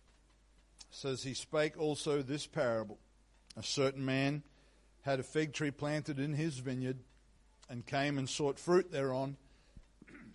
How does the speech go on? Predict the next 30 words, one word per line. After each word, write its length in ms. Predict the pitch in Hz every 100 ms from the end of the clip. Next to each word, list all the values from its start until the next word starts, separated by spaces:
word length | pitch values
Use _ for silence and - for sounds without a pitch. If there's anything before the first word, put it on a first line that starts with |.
| - - _ _ - - -
and 180 | 127 117
found 320 | 131 131 127
none. 300 | 139 135 95 - - - - - - - - -
Then 280 | 110 135 143
said 200 | - 143
he 220 | 143 170
unto 240 | 165 170 147
the 100 | 147
dresser 460 | 139 180 175 151
of 240 | 135 135 117
his 180 | 127
vineyard, 440 | 107 127 123 127 131 - - - - - - - -
Behold, 640 | 151 139 175 175 127 120
these 320 | 151 185 -
three 300 | - 165 190
years 680 | 190 202 208 143 127 - -
I 140 | 143 147
come 320 | - 160 156
seeking 460 | - 165 156 151 139
fruit 360 | - 160 185 170
on 160 | 147
this 180 | 143 156
fig 320 | - 180 147
tree 300 | - 120 117 - - - _ -
and 180 | 131 127
find 400 | - 139 131 131
none. 300 | 143 127 107 - - - - - - _ - - -
Cut 220 | 180 185
it 160 | 185
down. 320 | 156 143 120